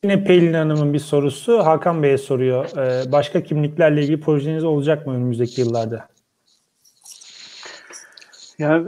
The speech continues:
Speaker 2: ben, e, bütün kimliklere eşit mesafedeyim. E, o anlamda, e, tabii ki, e, olur. Keşke yapabilsem, e, keşke bu fırsatları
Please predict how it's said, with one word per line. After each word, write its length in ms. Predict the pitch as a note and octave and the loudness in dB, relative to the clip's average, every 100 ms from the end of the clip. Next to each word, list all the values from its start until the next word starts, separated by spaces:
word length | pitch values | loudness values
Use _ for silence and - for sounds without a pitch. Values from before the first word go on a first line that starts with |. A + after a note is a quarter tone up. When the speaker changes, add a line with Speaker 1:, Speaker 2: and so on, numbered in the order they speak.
| A3 | -6
Speaker 2:
ben, 400 | D#3 E3+ E3 F3+ | -2 2 2 2
e, 240 | F3+ E3 D#3+ | 4 4 4
bütün 240 | F3+ G3 | 0 -2
kimliklere 680 | F3+ F3+ E3+ E3 - E3 G#3+ | -4 0 0 2 2 4 2
eşit 340 | G3 - G3+ F3+ | 0 -4 -4 -2
mesafedeyim. 1040 | D#3 D3+ C3+ C3+ B2 B2 C3 G#3 A#3 A3 | 0 2 2 0 -2 0 -2 -2 -6 -6
E, 360 | D3+ C#3 C3 C3+ | -2 -2 -2 0
o 120 | D3 | 0
anlamda, 760 | C#3+ C#3+ C#3+ C#3+ D3 D#3 D#3 | 2 2 0 2 2 4 4
e, 180 | D#3+ D3 C#3 C3+ C3 C3 - - - | 2 -2 -2 -2 -2 -4 -6 -18 -4
tabii 320 | D#3 C#3+ B2+ | 0 0 -2
ki, 180 | - B2 | -2 -4
e, 520 | A2+ B2 A#2+ A2 A2+ | -4 -6 -6 -6 -4
olur. 320 | B2 B2 F3+ - | -2 0 0 2
Keşke 380 | C#3+ - - | 0 0 0
yapabilsem, 800 | C3+ B2 A#2+ C#3+ A#2+ A2+ - C3 D#3 | 0 0 0 -2 -2 -6 -2 -2 -2
e, 320 | D#3 C3+ A2 G#2+ G#2+ G#2+ G#2 | -6 -10 -8 -8 -8 -10 -6
keşke 400 | C3 A#2 C3+ B2 | -6 -4 -6 -6
bu 100 | A#2 | -8
fırsatları 840 | C3+ - C3+ B2+ - C3 C3+ C3 | -10 -2 0 0 0 2 4 2